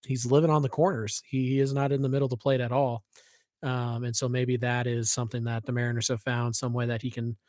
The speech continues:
work off the edges instead of being in the middle of the plate, uh, as much as maybe he was last year.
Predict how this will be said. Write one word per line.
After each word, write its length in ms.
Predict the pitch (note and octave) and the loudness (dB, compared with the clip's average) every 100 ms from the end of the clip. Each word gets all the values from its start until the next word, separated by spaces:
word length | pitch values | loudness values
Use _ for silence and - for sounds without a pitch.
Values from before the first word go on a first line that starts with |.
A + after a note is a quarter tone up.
| - _ - | -20 _ 0
work 200 | C#3+ C3+ | 2 4
off 160 | B2+ | 0
the 160 | - B2 | 0 -2
edges 360 | B2 A#2 A#2+ A2+ | 0 0 -4 -2
instead 260 | A2+ B2 | 0 2
of 80 | A#2 | 0
being 140 | A#2+ | 0
in 60 | A2+ | 0
the 60 | A#2 | 0
middle 220 | A#2 A2 | 0 0
of 60 | G#2+ | -4
the 60 | |
plate, 320 | - A2+ A2+ - _ - | -6 -4 -4 -8 _ -6
uh, 400 | A#2+ G#2+ A2 C3+ _ - | -2 -2 -4 -8 _ -2
as 160 | C3+ | 0
much 180 | A#2+ A2+ | 0 -2
as 120 | A2 | -2
maybe 220 | A#2 A2+ G#2+ | -2 -2 0
he 60 | A2+ | 0
was 200 | G#2+ G#2 | 0 -2
last 300 | G#2+ G2+ - | 0 0 -2
year. 200 | A#2 | -4